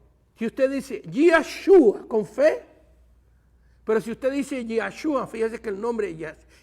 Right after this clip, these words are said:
el nombre Yahshua en hebreo es un nombre muy común. Es el nombre de, de Josué,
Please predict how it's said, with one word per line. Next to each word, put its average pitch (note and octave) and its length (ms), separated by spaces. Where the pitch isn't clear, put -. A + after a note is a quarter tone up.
el D#3 140
nombre G3 280
Yahshua A3+ 460
en F3+ 80
hebreo G#3 300
es F3 60
un F#3+ 120
nombre G#3+ 240
muy F#3 140
común. F#3 440
Es F#3 120
el G3+ 120
nombre A3+ 300
de, G#3 120
de E3+ 160
Josué, A3+ 520